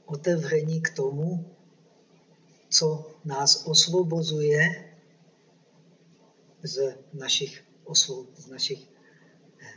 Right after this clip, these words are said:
překážek nebo z našeho omezení. Tyto překážky nebo omezení se v buddhistické tradici nazývají avarana. Hm? Avarana je něco,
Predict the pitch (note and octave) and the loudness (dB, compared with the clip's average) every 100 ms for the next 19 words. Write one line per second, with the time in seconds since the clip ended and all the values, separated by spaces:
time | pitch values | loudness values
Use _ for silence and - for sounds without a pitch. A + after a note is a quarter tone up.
0 | - _ _ _ _ - D3 - D3 D3 | -20 _ _ _ _ 0 2 2 2 0
1 | C#3+ C3+ - - - _ _ _ _ _ | 2 0 0 -6 -10 _ _ _ _ _
2 | _ _ _ - - C3+ B2 - - - | _ _ _ -18 -12 -10 -12 -14 -18 -14
3 | C3 B2 D3+ D3 C#3+ D3 C#3+ D3+ - - | -6 -2 -2 -2 -4 -4 -2 4 6 6
4 | A#2+ - - _ _ _ - _ _ _ | 0 -12 -20 _ _ _ -20 _ _ _
5 | _ _ _ _ _ _ _ _ _ - | _ _ _ _ _ _ _ _ _ -10
6 | - - - E3 E3+ E3 D#3+ D#3+ E3 D#3+ | -10 -8 -2 4 4 6 2 4 6 8
7 | E3 - F#3 F3+ E3+ - D#3 - - C#3+ | 6 4 2 2 0 -4 -8 -8 -6 -2
8 | D3+ E3 D#3+ D#3+ E3 F3 - - - _ | 0 2 2 4 4 2 -2 -12 -20 _
9 | - D3+ C#3 - - C#3 D#3+ - F3 - | -4 -4 -6 -14 -8 -2 6 6 8 4
10 | - D#3 - G4+ - D3 - D#3+ C#3+ C#3 | 6 2 0 -6 -4 0 0 0 0 0
11 | C#3+ C#3+ D3 D3 C#3+ D3 D3 D3+ D3+ D3 | 2 4 2 0 0 2 0 0 0 -2
12 | C#3 - - - - E3 - - _ _ | -2 -6 -8 -18 -8 -6 -6 -12 _ _
13 | _ _ _ - - - C#3+ C#3+ D#3+ D#3+ | _ _ _ -20 -12 -2 2 4 4 4
14 | D#3+ D#3+ D#3 D3 C#3 D3 - E3+ E3+ | 2 2 2 2 0 4 4 4 -2